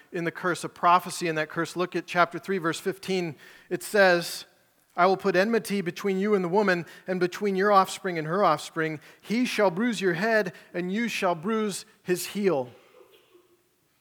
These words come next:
The offspring of Eve, a son of Eve, will bruise the serpent and will be bruised in the process. God's rescue plan will be effective,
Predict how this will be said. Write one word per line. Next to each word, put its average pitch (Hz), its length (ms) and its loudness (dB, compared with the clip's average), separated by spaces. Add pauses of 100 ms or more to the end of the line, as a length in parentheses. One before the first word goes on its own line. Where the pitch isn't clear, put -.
(280)
The 175 140 -4
offspring 196 600 4
of 156 140 -2
Eve, 185 480 -4 (100)
a 170 120 -2
son 208 600 0
of 170 220 -4
Eve, 165 560 -6 (960)
will 180 160 4
bruise 196 440 0
the 185 120 -6
serpent 170 480 -4 (560)
and 165 160 -6
will 170 120 0
be 160 140 -6
bruised 185 540 -2
in 175 140 -6
the 156 60 -4
process. - 840 -2 (580)
God's 180 300 4
rescue 208 420 2
plan 190 340 0
will 185 140 2
be 185 180 -4
effective, 233 960 2